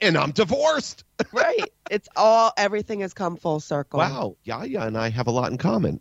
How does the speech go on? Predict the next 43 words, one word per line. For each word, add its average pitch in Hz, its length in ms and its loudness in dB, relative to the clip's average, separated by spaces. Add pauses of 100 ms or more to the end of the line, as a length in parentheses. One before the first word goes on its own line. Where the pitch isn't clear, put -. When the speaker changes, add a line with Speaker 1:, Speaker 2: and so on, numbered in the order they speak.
Speaker 1:
Uh, 110 320 6
Speaker 2:
We 151 60 6
do. 359 60 6
Speaker 1:
anyway, 104 280 2 (380)
um, 110 420 4
she - 220 0
lived 165 200 2
at 170 120 0
the 131 60 4
Memphis 156 400 2
Zoo 131 340 4
along 131 420 4
with 131 260 -2 (120)
Lele. 120 720 -2 (240)
<laughs> - 640 -4
That's 269 240 2
a - 160 0
Speaker 2:
<laughs> - 20 -2
Speaker 1:
male 190 220 2 (100)
panda 110 380 -4
who 123 80 0
was 127 180 0
born 147 360 0
in, 143 60 -4
Speaker 2:
Aw. - 40 -4 (160)
Speaker 1:
on, 117 380 -2
in 117 120 -16
nineteen 151 440 -2
ninety-eight. 123 580 2 (220)
Lele 160 440 4
died 127 320 2
in 113 100 0
February. 110 440 0
I 95 60 2
guess 135 220 -2
they 143 100 4
were 123 100 4
trying 120 340 0
Speaker 2:
Oh, 269 220 6
Speaker 1:
to, 254 140 4
Speaker 2:
it - 60 2
was, 254 100 -2
Speaker 1:
uh, 92 200 -2